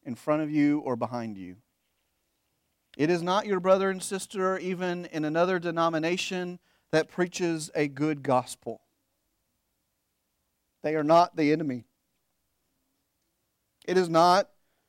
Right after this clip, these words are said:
it is not someone that disagrees with you politically.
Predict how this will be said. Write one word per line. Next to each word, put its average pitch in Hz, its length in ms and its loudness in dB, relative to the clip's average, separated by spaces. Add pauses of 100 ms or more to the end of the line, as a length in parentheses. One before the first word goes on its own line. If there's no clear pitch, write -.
(1200)
it 156 80 -2
is 160 140 -4
not 185 400 4 (880)
someone 202 440 0
that 175 160 -2
disagrees 175 640 0
with 196 220 -4
you 208 180 -2
politically. 214 720 0